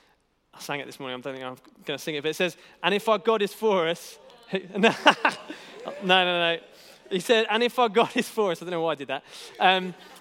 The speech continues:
"then who can be against us?" I don't know if you can remember it. "And if our God is for us, then who can stand against us?" And that's the idea here with being God's own possession.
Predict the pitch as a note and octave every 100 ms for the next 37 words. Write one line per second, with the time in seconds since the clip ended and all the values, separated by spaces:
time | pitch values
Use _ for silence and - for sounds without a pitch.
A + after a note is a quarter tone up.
0 | - - G3+ F3+ A3 G#3+ G#3+ F#3+ G3 F3
1 | F3+ F3+ - C3 - D3+ E3 D#3 E3 D#3+
2 | C#3+ B2+ A#2+ - D#3+ D3+ D#3 D3+ D3 -
3 | C#3 C3+ - C3+ D3+ C#3+ C#3 C3 - -
4 | - C#3+ - C3+ C3+ C3 C#3 - C#3 -
5 | - _ _ _ _ _ _ - - F3+
6 | F3+ E3+ - _ _ _ _ _ _ _
7 | _ _ - A3+ G3+ G3+ G3 D#3+ F#3 D#3+
8 | E3 D3 B2 C3+ - E3 D3+ D#3+ D3 -
9 | - _ _ _ D#3 D3 D3 C#3+ D3 C#3+
10 | B2+